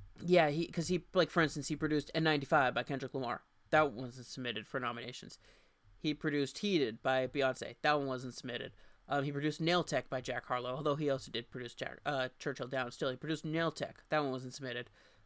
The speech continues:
or nominated. Um, produced Silent Hill by Kendrick Lamar. So there's a bunch of ones that it's,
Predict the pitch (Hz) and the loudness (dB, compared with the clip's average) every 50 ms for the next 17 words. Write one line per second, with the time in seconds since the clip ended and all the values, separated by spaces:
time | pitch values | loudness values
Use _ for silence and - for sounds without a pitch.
0 | - - - 143 139 131 123 131 135 127 110 101 87 104 127 131 - _ _ _ | -12 -6 -4 -2 0 0 -2 -2 -2 -4 -4 -6 -6 -8 -10 -10 -14 _ _ _
1 | _ _ _ - - - 147 147 147 143 143 139 - - - - - - - - | _ _ _ -6 -2 0 2 2 2 2 0 -4 -8 -10 -18 -20 -20 -20 -20 -20
2 | - - - - 143 151 156 147 131 - - 156 147 151 151 143 185 220 196 147 | -20 -20 -20 -12 -4 -2 0 0 0 2 4 4 4 2 2 0 4 4 4 6
3 | 131 127 127 127 - - - - - _ - - 151 131 123 - - 139 143 127 | 4 2 -2 -4 -6 -14 -20 -20 -20 _ -8 -6 -6 -6 -6 -6 -6 -4 -2 -2
4 | 117 117 - - - _ _ - - 190 175 175 202 214 214 190 240 277 302 285 | -2 -4 -6 -10 -20 _ _ 2 6 8 8 8 8 6 6 8 6 6 6 6
5 | 202 160 156 156 151 143 147 147 147 - - 156 - - - - | 6 6 6 4 2 4 4 4 4 4 2 -2 -4 -6 -12 -14